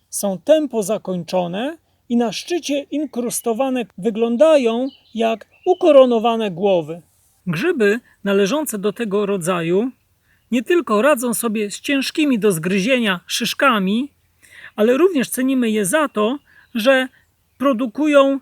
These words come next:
antybiotyki, nazwane na ich cześć strobilurynami. Pomocne są w walce z drożdżakami, grzybami pleśniowymi i wykorzystywane są w rolnictwie jako fungicydy.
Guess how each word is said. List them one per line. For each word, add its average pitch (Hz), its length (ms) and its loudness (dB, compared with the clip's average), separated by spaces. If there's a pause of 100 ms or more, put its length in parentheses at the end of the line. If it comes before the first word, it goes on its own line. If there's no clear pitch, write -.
(180)
antybiotyki, 233 1000 -2 (540)
nazwane 208 520 0
na 214 180 -2
ich 196 220 -8
cześć 294 520 -2 (260)
strobilurynami. 226 1400 0 (220)
Pomocne 294 500 -2
są 214 300 -2
w 160 40 -10
walce 254 380 -2
z 143 100 -4
drożdżakami, 196 880 -2 (340)
grzybami 254 440 0
pleśniowymi 190 1000 -4 (580)
i 359 160 6
wykorzystywane 277 920 0
są 247 260 0
w 190 40 -4
rolnictwie 262 760 0 (180)
jako 240 360 0 (120)
fungicydy. 196 840 0